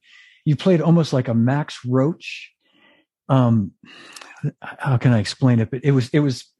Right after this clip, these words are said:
of course, very similar, but you, you even added something even kinda hipper and cooler. You did this, like, little triplety thing toward the end of it.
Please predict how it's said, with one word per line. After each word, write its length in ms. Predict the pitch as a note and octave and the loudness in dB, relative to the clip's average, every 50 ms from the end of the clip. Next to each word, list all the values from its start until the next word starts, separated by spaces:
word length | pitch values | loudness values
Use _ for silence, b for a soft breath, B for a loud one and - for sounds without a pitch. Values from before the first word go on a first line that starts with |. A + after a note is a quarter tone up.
| - - _ | -20 -20 _
of 80 | _ - | _ -2
course, 240 | - G#3 F3 - | 0 0 0 0
very 220 | - - D#3 D3 C3+ | -2 -2 0 0 0
similar, 400 | - - - F#3 F3 D3+ C3 B2 | -2 0 0 2 2 4 2 2
but 120 | A2+ B2+ C3 | 0 0 0
you, 180 | C#3 C#3 C#3+ - - _ | 0 0 -2 -4 -8 _
you 200 | D#3 C#3+ D3 - | -2 -2 -2 2
even 260 | F3+ F3+ F3 F3 D#3 C#3 | 0 2 2 2 2 2
added 280 | C#3 D3 D3 D3 A#2+ | 2 2 2 2 0
something 340 | - - D3 B2+ - C3 C3 | 0 -2 -2 0 2 2 2
even 260 | C3+ C#3 B2+ B2+ A#2 | 4 4 4 2 0
kinda 280 | - - C#3 C3 B2 A#2 | 0 -2 -2 -2 0 0
hipper 320 | - D#3 - - C#3 B2+ | -2 -2 -2 0 0 0
and 100 | A#2 G2 | 0 -2
cooler. 300 | - - C#3 C3+ C3 A#2 | -2 -2 -2 0 2 2
You 140 | A2+ A2 A2 | 0 0 0
did 140 | A#2 A#2+ A#2+ | 0 0 0
this, 160 | B2 A#2+ - | 0 -2 -2
like, 180 | B2 A2 - C3+ | -4 -4 -2 0
little 300 | C#3 C#3 C#3 C3+ B2 B B B B B B - | 0 2 2 0 0 B B B B B B -4
triplety 520 | - - E3+ E3+ F3 E3+ E3 D#3+ E3 D3+ | 0 0 0 2 2 0 2 2 0 0
thing 240 | - E3 D#3 D#3+ C#3+ | 0 0 0 0 0
toward 240 | - - D#3 D3 C3+ | 0 0 0 2 2
the 120 | C3 C#3 C#3+ | 2 2 4
end 140 | C#3+ D#3 D#3+ | 2 2 2
of 80 | D3 | 0
it. 180 | D#3+ E3+ - | -2 -4 -6